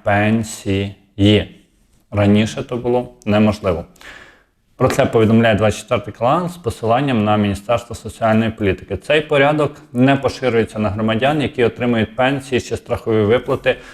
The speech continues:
на підставі міжнародних договорів з іншими країнами, бо там зовсім інша ситуація, там пенсії вони отримують і так, на підставі договору. Тобто оці єдині умови для них не потрібні як такі.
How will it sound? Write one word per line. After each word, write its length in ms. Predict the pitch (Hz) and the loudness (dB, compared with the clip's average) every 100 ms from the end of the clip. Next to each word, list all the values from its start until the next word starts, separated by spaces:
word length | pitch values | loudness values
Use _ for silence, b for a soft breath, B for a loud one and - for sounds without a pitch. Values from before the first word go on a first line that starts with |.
| - | -2
на 260 | 120 123 143 | 2 4 2
підставі 560 | 143 104 - 123 131 | -2 -10 -2 0 2
міжнародних 680 | 123 110 101 110 117 110 95 | 2 2 2 4 4 2 2
договорів 520 | 110 123 127 127 123 | 2 4 2 2 2
з 140 | 107 - | 0 -6
іншими 500 | - 120 117 - 117 | -2 0 0 -2 -2
країнами, 640 | 110 104 113 110 95 90 87 | -2 0 2 2 0 -2 -4
бо 180 | 87 104 | -4 -4
там 320 | - 151 117 | -2 -2 0
зовсім 440 | 120 107 - 107 | 0 -2 -2 -6
інша 300 | 113 107 - | -2 -4 -4
ситуація, 600 | - 120 - 127 190 - 110 | -10 -6 -2 0 0 -2 0
там 180 | 113 | 0
пенсії 460 | 107 135 147 - 110 | 2 2 0 -2 -2
вони 220 | 104 113 | 0 0
отримують 640 | 117 107 104 110 107 104 101 | 0 0 -2 0 2 0 -6
і 40 | |
так, 280 | - 92 - | -6 -4 -4
на 200 | 101 110 | -4 -4
підставі 560 | 127 101 - - 104 101 | -2 -4 -4 -2 0 2
договору. 540 | 95 95 85 87 87 87 | 0 0 -2 -8 -10 -12
Тобто 300 | 87 - 85 B B B B | -16 -10 -10 B B B B
оці 300 | 110 95 - | -8 -6 -2
єдині 420 | 98 98 101 101 | 0 0 0 0
умови 320 | 113 165 170 | 2 4 4
для 160 | 107 104 | 4 4
них 280 | 107 104 - | 2 0 0
не 140 | 113 | 0
потрібні 600 | 104 101 - 120 113 104 92 - | 0 -2 0 2 2 0 -2 -4
як 240 | 101 98 | -4 -2
такі. 300 | 104 - - | -4 -8 -10